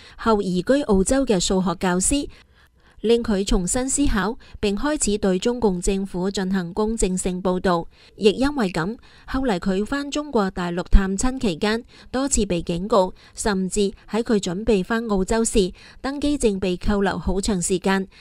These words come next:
令佢以後都唔敢再返中國。無獨有偶，近日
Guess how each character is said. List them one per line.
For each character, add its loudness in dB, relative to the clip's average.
令 2
佢 2
以 0
後 0
都 -4
唔 -6
敢 -2
再 0
返 -4
中 -4
國。 2
無 0
獨 2
有 0
偶， -2
近 -2
日 0